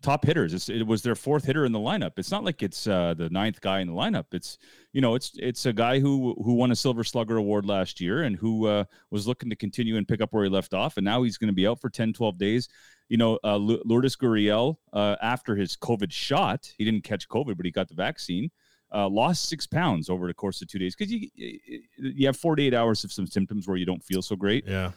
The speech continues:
Speaker 1: So, um, so he lost six pounds. So, I mean, there's a lot going on there, but, uh, you know, hopefully that in a, in a couple of weeks,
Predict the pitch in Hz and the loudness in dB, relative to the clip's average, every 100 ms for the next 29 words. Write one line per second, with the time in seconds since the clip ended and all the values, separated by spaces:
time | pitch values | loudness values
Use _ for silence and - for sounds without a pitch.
0 | _ - - 113 98 98 95 90 92 - | _ -8 0 4 4 4 4 2 -2 -2
1 | 110 117 202 - 190 - 120 - - 101 | 0 2 2 2 2 0 -2 -2 -2 0
2 | 117 147 147 147 135 127 135 180 123 127 | 0 0 0 2 2 2 0 -2 0 2
3 | 104 104 139 107 80 78 85 - 85 82 | 4 4 4 2 -2 -2 -4 -2 -4 -4
4 | - _ _ _ - 101 101 120 170 - | -6 _ _ _ -4 0 0 0 -2 0
5 | 196 139 127 107 120 117 110 110 98 - | -2 2 0 0 -2 0 0 0 -2 -2
6 | - 113 87 87 151 - - - - | -4 0 0 2 0 -2 -8 -8 -12